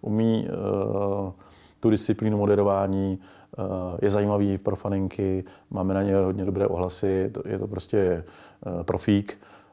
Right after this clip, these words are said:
Eh, takže hlavní kritérium je, že, že to musí být profík, zapálený člověk do sportu, to je jasná věc. A potom, eh,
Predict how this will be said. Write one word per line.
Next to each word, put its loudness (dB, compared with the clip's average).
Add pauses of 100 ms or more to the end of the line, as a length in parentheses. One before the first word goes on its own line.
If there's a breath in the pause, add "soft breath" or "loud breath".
Eh, -6
takže 0 (680)
hlavní 0
kritérium 0
je, 0
že, -2
že -4 (420 loud breath)
to -2
musí 0
být 0
profík, 0
zapálený 0
člověk 0
do -6
sportu, -2
to -4
je -2
jasná -6
věc. -2 (280 loud breath)
A -6
potom, -4 (380 loud breath)
eh, -14